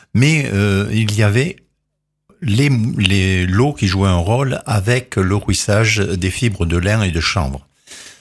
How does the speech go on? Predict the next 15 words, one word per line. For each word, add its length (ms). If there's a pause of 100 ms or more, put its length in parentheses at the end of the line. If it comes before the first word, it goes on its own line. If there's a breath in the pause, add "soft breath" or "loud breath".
(260 loud breath)
Euh, 240
c'est, 320
euh, 240
à 80
partir 400
de 120
ces 300
éléments-là, 640 (340)
euh, 160
que, 160
euh, 520
on 120
va 400
avoir, 480
euh, 220